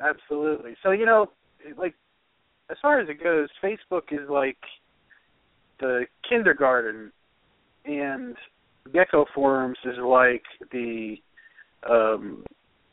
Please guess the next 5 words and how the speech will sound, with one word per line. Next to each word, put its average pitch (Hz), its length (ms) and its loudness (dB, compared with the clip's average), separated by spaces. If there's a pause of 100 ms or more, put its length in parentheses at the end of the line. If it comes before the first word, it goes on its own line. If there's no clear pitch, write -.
(340)
Oxford 131 400 2
University 120 680 0 (360)
of 117 200 -2
geckos, 113 360 0 (640)
and 139 240 6